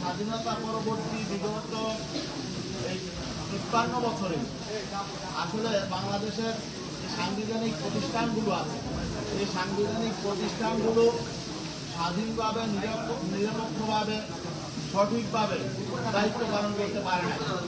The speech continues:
সেখানে নির্বাহী বিভাগের হস্তক্ষেপ ছিল এবং বিভিন্নভাবে সাংবিধানিক প্রতিষ্ঠানগুলোকে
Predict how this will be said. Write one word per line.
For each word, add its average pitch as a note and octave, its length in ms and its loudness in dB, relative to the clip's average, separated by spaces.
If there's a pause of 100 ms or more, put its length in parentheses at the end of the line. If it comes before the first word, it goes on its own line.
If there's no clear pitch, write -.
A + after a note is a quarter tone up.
(520)
সেখানে G#3 340 0 (140)
নির্বাহী A3 460 4
বিভাগের A3 500 0
হস্তক্ষেপ A3+ 560 -2
ছিল A#3 140 -2 (720)
এবং G#3 200 6 (720)
বিভিন্নভাবে A3 680 4 (160)
সাংবিধানিক G#3+ 580 0
প্রতিষ্ঠানগুলোকে G#3 840 0